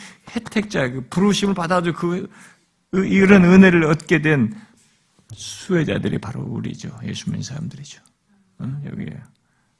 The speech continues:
지금 이, 그 얘기입니다. 하나님께서 그저 값없이 베풀어 주시는 은혜를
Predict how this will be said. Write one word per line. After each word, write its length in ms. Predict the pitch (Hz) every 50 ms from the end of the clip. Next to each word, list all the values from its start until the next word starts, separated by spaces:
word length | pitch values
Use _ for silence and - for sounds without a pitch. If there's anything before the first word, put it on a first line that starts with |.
| _ -
지금 240 | 151 - 156 156 143
이, 120 | 139 135 143
그 180 | - - 135
얘기입니다. 720 | 135 131 120 - 104 101 - - - - - - - - - -
하나님께서 560 | - 120 123 123 117 107 - 113 104 107 104
그저 180 | - 107 104 98
값없이 440 | - 107 101 107 104 107 - - 92
베풀어 320 | 107 101 - 107 104 95
주시는 360 | 98 95 95 - 95 90 90
은혜를 300 | 95 101 101 92 90 90